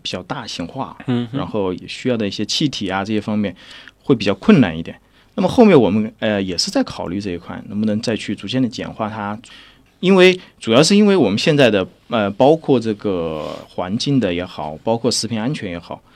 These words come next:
Speaker 1: 因为我们需要的检出的这个要求太高。
Speaker 2: 啊。
Speaker 1: 只有一点点东西，其实对人的伤害就已经很大了。
Speaker 2: 嗯哼。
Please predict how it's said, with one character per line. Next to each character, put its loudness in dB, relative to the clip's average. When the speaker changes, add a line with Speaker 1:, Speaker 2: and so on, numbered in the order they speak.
Speaker 1:
因 0
为 4
我 4
们 -2
需 -2
要 4
的 0
检 -8
出 -6
的 2
这 -4
个 -2
要 -6
求 -8
太 -8
高。 -8
Speaker 2:
啊。 -8
Speaker 1:
只 2
有 10
一 2
点 8
点 8
东 6
西， 4
其 2
实 6
对 10
人 8
的 4
伤 -2
害 -2
就 -4
已 -4
经 -8
很 -12
大 -2
了。 0
Speaker 2:
嗯 -2
哼。 -2